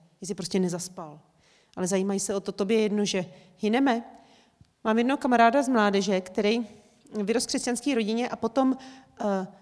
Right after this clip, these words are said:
byl moc šikovný prostě na něco, co se dělá rukama, a potom on mu onemocněla jedna ruka, nějak zápěstí, a nemohl to už dělat. A on se tak jakoby postupně naštval na Boha, úplně se nazuřil, že odešel od Boha kvůli tomu, že jakoby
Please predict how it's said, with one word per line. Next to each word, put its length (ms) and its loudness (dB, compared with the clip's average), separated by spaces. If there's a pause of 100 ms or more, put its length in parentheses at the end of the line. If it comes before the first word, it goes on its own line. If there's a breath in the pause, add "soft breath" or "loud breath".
(120)
byl 160 4
moc 220 4
šikovný 420 0
prostě 260 -2
na 80 4
něco, 260 2
co 120 -6
se 100 -4
dělá 220 2
rukama, 320 0
a 100 -6
potom 280 -4
on 160 -4
mu 120 0
onemocněla 460 -2
jedna 180 0
ruka, 220 -2
nějak 180 0
zápěstí, 500 -2
a 40 -2
nemohl 220 -2
to 120 -10
už 120 -6
dělat. 380 -2
A 140 -4 (500 loud breath)
on 180 -4
se 100 -4
tak 260 -2
jakoby 440 -2 (160)
postupně 400 -2
naštval 340 0
na 100 2
Boha, 380 -2
úplně 280 -2
se 100 -4
nazuřil, 420 -2
že 160 -8
odešel 460 -4
od 100 -4
Boha 220 -2
kvůli 220 -4
tomu, 200 -4
že 100 -4
jakoby 380 -2